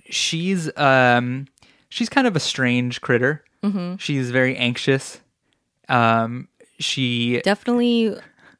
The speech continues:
Speaker 2: abused by previous owners. We got her when
Speaker 1: Mm-hmm.
Speaker 2: she was, like, they told us she was about six months old. We think she was older.
Speaker 1: Yeah.
Speaker 2: Um, but she's always been, like, very neurotic.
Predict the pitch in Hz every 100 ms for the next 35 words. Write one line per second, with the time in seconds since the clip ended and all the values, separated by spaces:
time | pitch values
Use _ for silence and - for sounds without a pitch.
0 | - 175 170 165 175 180 - 160 - 160
1 | 156 156 151 151 185 214 240 247 254 220
2 | 202 - 180 175 - 170 165 _ _ _
3 | - 269 - 277 233 185 175 160 151 -
4 | 156 170 165 151 147 - 175 156 - 151
5 | 143 143 151 160 _ _ - 139 - _
6 | _ - 170 170 165 165 160 165 185 _
7 | _ _ _ - 175 156 151 - - 202
8 | 180 180 180 175 165 175 165 156 185 226
9 | 202 160 165 165 165